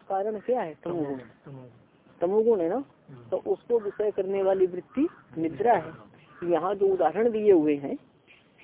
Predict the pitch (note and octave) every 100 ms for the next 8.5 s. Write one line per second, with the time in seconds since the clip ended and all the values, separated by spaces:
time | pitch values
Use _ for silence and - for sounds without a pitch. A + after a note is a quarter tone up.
0 | _ _ _ - - F#3+ G#3+ A3+ A#3+ F#3+
1 | - _ - - - - _ - F#3 G3+
2 | A3 A3 A3 G#3+ - F3 E3+ B3+ A#3 A#3
3 | A3 A#3 A3+ A3+ A#3+ G#3+ B3 E4 - F3+
4 | D#3+ D#3+ D3+ - - D3+ - D#3 - -
5 | - C4 D#4+ - _ _ _ _ - D#3
6 | - D#3+ D#3+ C#3+ D3+ E3 C#3 F3 D#3 C#3+
7 | D#3 D3+ C#3+ C#3+ - D#3 F3+ G#3 - C#3
8 | A#2 - - -